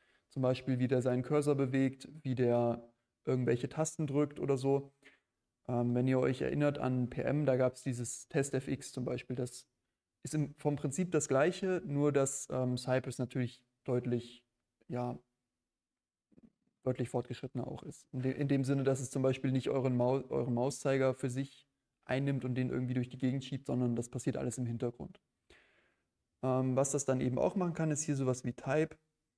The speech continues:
Und das benutze ich jetzt, äh, hier steht Meta A. Da müsst ihr vielleicht noch mal was ändern, dass ihr da statt Meta Control reinschreibt, also C T R L.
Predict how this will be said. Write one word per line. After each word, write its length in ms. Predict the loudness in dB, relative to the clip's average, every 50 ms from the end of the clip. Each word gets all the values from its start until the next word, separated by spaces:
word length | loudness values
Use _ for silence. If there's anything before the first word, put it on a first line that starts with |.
| _ _ _ _ _ _ _ _ _ _ _ _ _
Und 400 | 4 4 4 4 2 0 -2 -6 -14 _ _ _ _ _ _ _ _ _ _
das 320 | 2 2 2 2 -2 -4 -6 _ _
benutze 400 | -2 0 2 2 2 2 0 0
ich 100 | 2 4
jetzt, 340 | 4 2 2 0 -4 -10 -12 _ _ _ _ _ _ _ _ _ _ _ -6
äh, 140 | -4 -2 0
hier 180 | 0 0 -2 -4
steht 300 | -4 -4 -4 -4 -2 0
Meta 480 | 0 0 0 0 0 -2 -2 -2 -2
A. 420 | -2 0 0 0 0 0 -2 -6 -12 _ -20 -20 _ _ _ _
Da 100 | -4 -2
müsst 200 | 0 0 0 0
ihr 80 | 0 2
vielleicht 260 | 4 4 2 4 4
noch 60 | 4
mal 100 | 4 2
was 100 | 2 0
ändern, 320 | 0 -2 0 2 2 2 0
dass 140 | 0 0
ihr 80 | 0 2
da 160 | 2 2 2
statt 200 | 2 0 -2 0
Meta 320 | 2 2 2 2 0 -2 -2
Control 460 | -2 -4 -4 -2 -2 0 2 2 2
reinschreibt, 680 | 2 0 -2 -2 -2 -4 -2 -2 -2 -2 -4 -8 -8 -6
also 480 | -4 -4 -2 0 0 0 0 -2 -6 -10 _ _ _ _ _ _ _ _ _ _ _ _ _ _ _
C 160 | -8 -8 -8 -6
T 160 | -4 -4 -2
R 200 | -2 -2 -2 0
L. 240 | 0 2 0 0